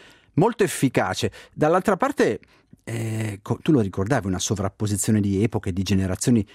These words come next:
di registri, questo è il flusso carsico. Il nipote e il nonno, mm, va ricordato, parlano entrambi oggi, si capiscono anche se ciascuno attinge a, a un armadio delle parole diverso, sono figli di tempi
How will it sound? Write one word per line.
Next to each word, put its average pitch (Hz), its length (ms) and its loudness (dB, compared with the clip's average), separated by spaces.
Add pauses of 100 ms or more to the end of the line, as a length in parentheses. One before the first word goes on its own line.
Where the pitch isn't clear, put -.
(120)
di 120 180 2
registri, 113 520 0
questo 135 280 0
è 101 40 2
il 101 60 -2
flusso 110 440 0
carsico. 98 580 -2 (280)
Il 147 160 4
nipote 147 460 4
e 151 60 4
il 190 100 4
nonno, 151 760 4 (280)
mm, 98 160 -4 (800)
va 107 140 0
ricordato, 113 680 -2 (280)
parlano 101 380 0
entrambi 104 460 2
oggi, 139 240 2
si - 160 -2
capiscono 123 580 2
anche 110 220 0
se 117 100 0
ciascuno 135 480 2 (300)
attinge 123 800 2 (320)
a, 123 200 2
a 139 100 0
un 135 140 6
armadio 143 460 2
delle 127 260 2
parole 127 320 2
diverso, 110 540 2
sono 117 220 2
figli 156 220 2
di 113 100 6
tempi 120 380 2